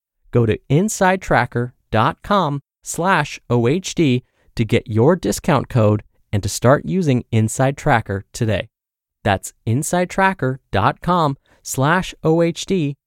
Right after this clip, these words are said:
for twenty-five percent off the entire Inside Tracker store. Doctor Neil here for my commentary. Now, believe it or not, there are specific guidelines for losing pregnancy weight. This is because, as today's author, Crystal, mentioned,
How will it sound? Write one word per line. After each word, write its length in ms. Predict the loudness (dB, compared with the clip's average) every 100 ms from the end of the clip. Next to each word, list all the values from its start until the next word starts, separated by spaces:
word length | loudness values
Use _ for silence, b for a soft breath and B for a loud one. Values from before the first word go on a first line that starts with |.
| _
for 220 | -10 -6
twenty-five 760 | 0 0 -2 -6 -6 -4 -4 -4
percent 320 | -4 -2 0
off 200 | 0 -2 -4
the 180 | -6 -4
entire 640 | -6 -6 -2 0 0 -2 0
Inside 460 | 0 2 0 0
Tracker 340 | 0 -2 -2 -6
store. 420 | -2 -2 -2 -8 _ _ _ _ _ _ _ _ _
Doctor 240 | -4 0 2
Neil 180 | 2
here 180 | 2 0
for 100 | 0
my 120 | -4
commentary. 640 | 0 0 0 0 -4 -6 -10 _ _ _ _ _ _ _ _
Now, 100 | -2
believe 220 | 0 2 2
it 80 |
or 80 | 0
not, 200 | 0 0
there 140 | 0 2
are 160 | 0
specific 480 | -2 -6 -4 -4 -4
guidelines 840 | -2 0 0 -4 -2 -4 -6 -10 _ _
for 160 | -2
losing 560 | 0 0 0 2 0 -2
pregnancy 580 | -2 0 0 0 -2 -4
weight. 360 | -2 -2 -4 _ _ _ _ _ -4
This 160 | -2
is 80 | -2
because, 400 | -4 0 0 2
as 140 | 0 -2
today's 380 | -2 0 2
author, 280 | 2 0 -2
Crystal, 400 | -4 -6 -2 -2
mentioned, 520 | 0 -2 -2 -2 -2